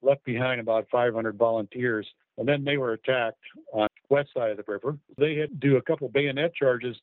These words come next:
to allow enough time to retreat back across the river. They made a makeshift bridge 'cause the dugout obviously wasn't gonna work for a fast retreat, and they moved back across. The general thinking of the American generals at the time was that the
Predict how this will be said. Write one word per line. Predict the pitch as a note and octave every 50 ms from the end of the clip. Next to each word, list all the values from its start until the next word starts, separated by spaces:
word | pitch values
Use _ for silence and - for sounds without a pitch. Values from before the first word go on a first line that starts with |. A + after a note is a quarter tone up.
| -
to | C3 A#2+ A#2+ A2+ C3 F3 F#3 _ -
allow | A#2+ A#2+ C3 C3+ C3+ C3
enough | C3 B2+ B2 - -
time | C#3 C3+ C3 B2 A#2+ -
to | A#2 G2+
retreat | A2+ A2+ G2+ - - D3 D3 C3+ B2+ D3 - _
back | - B2+ B2+ C3 - -
across | - - - B2+ A#2+ A2 - -
the | B2
river. | A#2+ C#3+ D3 B2+ A2+
They | G#2+ A2
made | A#2 A#2+ A#2+ A2
a | G#2 G#2
makeshift | D3+ C3 A#2+ A#2 - - - B2 A2 _ -
bridge | - C#3 D3 C#3+ C#3 B2+ - - - _ _ -
'cause | - B2 -
the | B2+ A2+
dugout | - C3+ D3 C#3 C3 A#2+ A2+
obviously | A#2 A#2 A#2+ A#2 A2 - - A2+
wasn't | A2+ A2+ A2+ A2 A2 G2+
gonna | G#2 G#2 G2+
work | G#2+ B2 B2 A2+ A2+ A#2
for | A2+ A2 G#2+ G#2+ B2 - _ -
a | -
fast | - C#3 B2 A#2 G#2+ - - -
retreat, | G#2 G2+ _ - - C#3 B2 A2+ C3+ - _ _ _ _ _ -
and | A#2+ A#2
they | B2 A#2+ A#2
moved | A#2+ C3 B2 A2 -
back | - A2+ A2 -
across. | A2+ - - - B2 A#2+ A2+ A2+ G#2+ - - -
The | A3+ E3 C#3+ C3+
general | A2+ F#3+ G#3 G#3 F3+ D3 C3 -
thinking | F#3+ G3+ F#3+ - D3 D3 C3+
of | C3+ C3+ B2
the | - C3 B2+
American | B2+ C3 C#3 D3 D3 C#3+ - A#2 A2+
generals | A#2 D3 F3 F#3+ F3 C3 A2+ A2 A#2 A2+ - D#3
at | C3 -
the | - B2
time | - - F3+ G3 F3 C3+ A2 A2+
was | A2+ A2 -
that | - B2+ -
the | -